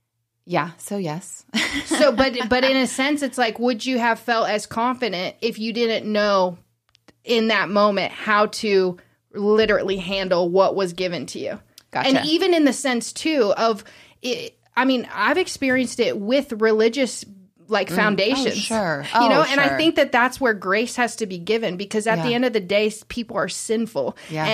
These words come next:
Speaker 2: and they're, they're born broken. They're born sinful, man.
Speaker 1: Yeah.
Speaker 2: And that doesn't, like, it is what it is. And
Speaker 1: Yeah.
Speaker 2: so I think we put all these expectations into even these houses
Speaker 1: Mm.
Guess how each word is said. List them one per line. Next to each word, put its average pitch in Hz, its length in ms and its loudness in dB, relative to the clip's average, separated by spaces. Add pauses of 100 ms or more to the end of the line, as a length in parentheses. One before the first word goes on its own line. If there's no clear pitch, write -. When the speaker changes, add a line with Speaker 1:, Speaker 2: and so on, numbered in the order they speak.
(120)
Speaker 2:
and 220 180 0
they're, 214 240 4
they're 214 320 0
born 233 480 2
broken. 190 600 2
They're 202 120 2
born 208 420 0
sinful, 208 460 -2
man. 196 260 -2
Speaker 1:
Yeah. 196 60 0
Speaker 2:
And 190 80 -2
that 220 160 0
doesn't, 233 480 -2
like, 190 220 -2 (440)
it 196 140 -2
is 208 200 2
what 202 160 4
it 180 120 0
is. 202 420 2 (260)
And 214 160 0
Speaker 1:
Yeah. 175 60 -2
Speaker 2:
so 226 220 4
I 214 160 4
think 247 180 0
we 226 120 -2
put 240 200 0
all 214 140 4
these 202 180 -4
expectations 202 920 -2
into 220 580 -2
even 220 300 -4
these 190 180 -6
houses 214 760 0
Speaker 1:
Mm. 170 200 -8